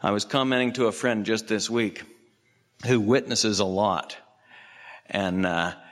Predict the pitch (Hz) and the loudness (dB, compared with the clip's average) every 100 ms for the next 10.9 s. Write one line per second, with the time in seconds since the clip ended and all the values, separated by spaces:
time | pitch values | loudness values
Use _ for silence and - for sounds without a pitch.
0 | - - 113 107 - - 117 120 113 98 | -20 -4 0 0 -4 -4 2 2 2 -2
1 | 98 110 135 139 131 120 123 117 110 127 | 0 2 2 2 0 0 0 -2 -6 -4
2 | 107 104 98 - 90 120 113 - 95 - | -2 -2 -2 -4 -2 0 0 0 -2 0
3 | 98 90 95 - - 113 98 - 107 110 | 0 2 -2 -2 -2 -2 -2 -2 0 2
4 | 107 107 110 117 95 - - - - - | 2 4 2 2 0 -4 -14 -20 -20 -8
5 | 110 104 104 - 101 - 143 101 92 - | 0 2 4 2 0 2 2 2 0 0
6 | 120 156 113 104 101 110 107 120 101 - | 2 2 0 -2 0 0 0 -2 -4 -4
7 | - 104 87 - - - - _ _ _ | -4 -2 -2 -2 -4 -6 -14 _ _ _
8 | _ - 95 95 92 - - - 107 - | _ -12 -8 -8 -10 -18 -12 -6 -6 -4
9 | 98 101 104 120 143 151 123 131 160 131 | -4 0 0 0 0 0 0 0 0 0
10 | 117 120 131 135 131 113 98 98 107 | -2 0 0 0 0 0 0 -2 -2